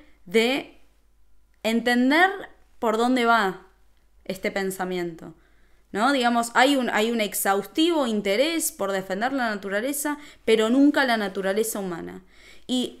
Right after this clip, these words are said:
volviendo un poco los, al tema de los límites y de la liberación, hay de hecho un capítulo en el libro que es la epidemia de la liberación, porque creo que la liberación, y digo liberación, no digo libertad, es un concepto fundamental, es como un eje fundamental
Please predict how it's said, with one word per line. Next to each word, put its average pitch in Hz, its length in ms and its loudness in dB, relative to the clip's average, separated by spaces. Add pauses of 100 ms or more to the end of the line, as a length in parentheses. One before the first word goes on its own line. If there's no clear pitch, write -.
(160)
volviendo 220 480 0
un 320 60 2
poco 320 220 -2
los, 269 240 -2
al 208 160 -2
tema 269 280 0
de 233 80 -4
los 202 140 -2
límites 254 460 -2
y 202 80 -4
de 190 60 -2
la 190 120 0
liberación, 185 720 -2
hay 220 140 -4
de 226 60 2
hecho 226 200 -2
un 233 140 0
capítulo 220 400 0
en 202 80 -2
el 185 80 -2
libro 190 260 0
que 175 60 -4
es 180 140 -6
la 190 80 0
epidemia 185 400 -2
de 180 60 -4
la 175 100 0
liberación, 196 540 -6 (300)
porque 196 200 -6
creo 302 180 2
que 269 100 0
la 214 160 2
liberación, 208 800 0
y 202 120 -8
digo 247 180 0
liberación, 214 540 0
no 202 100 -2
digo 226 160 0
libertad, 185 640 0 (340)
es - 280 -2 (120)
un 277 400 4 (240)
concepto 254 880 -2
fundamental, 214 500 -2
es 233 80 -6
como 240 180 -4
un 233 100 0
eje 247 200 -4
fundamental 233 960 0